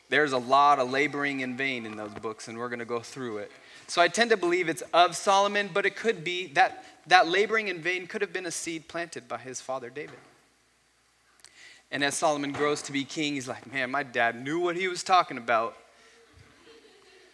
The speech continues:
But these psalms, these songs of ascent,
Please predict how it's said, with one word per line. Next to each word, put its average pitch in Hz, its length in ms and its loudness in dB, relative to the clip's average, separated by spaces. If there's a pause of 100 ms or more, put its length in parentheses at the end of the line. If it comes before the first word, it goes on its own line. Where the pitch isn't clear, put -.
(2250)
But 156 320 2
these 165 180 -4
psalms, 165 600 4
these 160 200 0
songs 165 520 2
of 139 100 -2
ascent, 139 600 -4